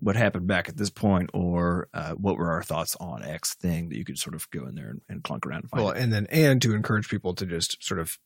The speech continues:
Speaker 2: think more about what they were doing.
Speaker 1: Yeah. So at the end of your day, you would take this time to, to
Speaker 2: Keep
Speaker 1: sort of
Speaker 2: from
Speaker 1: basically
Speaker 2: getting caught in the
Speaker 1: postmortem your day
Speaker 2: weeds. Yeah.
Speaker 1: almost. Um,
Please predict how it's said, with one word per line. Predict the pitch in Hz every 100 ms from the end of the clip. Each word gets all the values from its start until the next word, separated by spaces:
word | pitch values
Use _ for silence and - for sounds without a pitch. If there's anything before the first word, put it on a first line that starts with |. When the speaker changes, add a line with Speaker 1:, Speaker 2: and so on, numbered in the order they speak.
| -
Speaker 2:
think | - 139 123
more | 117 117 113
about | 95 85 87
what | 92
they | 82
were | 64
doing. | 78 69 50 -
Speaker 1:
Yeah. | - -
So | -
at | 85
the | 98
end | 92
of |
your | 95
day, | 143 165
you | 113
would | 92 80 -
take | -
this | - -
time | - -
to, | -
to | - 92
Speaker 2:
Keep |
Speaker 1:
sort | 151
of | 117
Speaker 2:
from | 113
Speaker 1:
basically | 110 98
Speaker 2:
getting |
caught | 113 101
in | 110
the |
Speaker 1:
postmortem | 101 92
your | 90 110
day | 160
Speaker 2:
weeds. | - -
Yeah. |
Speaker 1:
almost. | - 107 - - -
Um, | 92 90 87 87